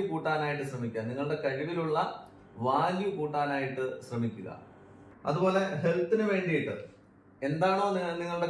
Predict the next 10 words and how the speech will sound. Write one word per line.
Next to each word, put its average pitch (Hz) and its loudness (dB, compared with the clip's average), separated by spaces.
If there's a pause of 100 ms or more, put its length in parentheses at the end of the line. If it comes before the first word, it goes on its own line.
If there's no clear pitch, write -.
കഴിവ്, 139 0 (800)
അതിനനുസരിച്ച് 160 -2
നിങ്ങളൊരു 156 -2
ജിംനേഷ്യത്തിൽ 147 -2 (140)
ജോയിൻ 139 0 (100)
ചെയ്യുകയോ 127 -2 (500)
അല്ലെങ്കിൽ 143 0
നിരന്തരമായിട്ട് 147 0
എക്സർസൈസ് 143 -6
ചെയ്യുകയോ 135 -2